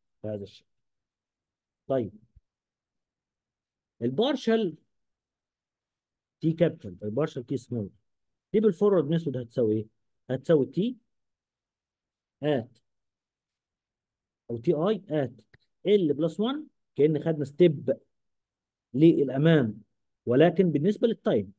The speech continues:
بالنسبه لمين هنا؟ للتايم، يعني التفاضل هنا بالنسبه للتايم. ماينس تي اي ات ال، نفس ال، ال، البريزنت تايم، مقسومه على مين؟ على الدلتا تي.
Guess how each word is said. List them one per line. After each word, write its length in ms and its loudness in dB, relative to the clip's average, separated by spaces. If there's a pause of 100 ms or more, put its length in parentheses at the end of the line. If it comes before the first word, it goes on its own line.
(220)
بالنسبه 260 -6
لمين 220 -2
هنا؟ 140 -2
للتايم، 420 -4
يعني 120 -4
التفاضل 380 -6
هنا 100 0
بالنسبه 340 -6
للتايم. 380 -10 (1600)
ماينس 640 -2 (540)
تي 160 0
اي 300 -4 (720)
ات 280 -4 (180)
ال، 400 2 (840)
نفس 1160 -18
ال، 200 -8
ال، 200 -12 (680)
البريزنت 520 -8
تايم، 280 -4 (160)
مقسومه 400 -4
على 140 -2
مين؟ 360 0
على 140 -4
الدلتا 400 -6
تي. 240 -14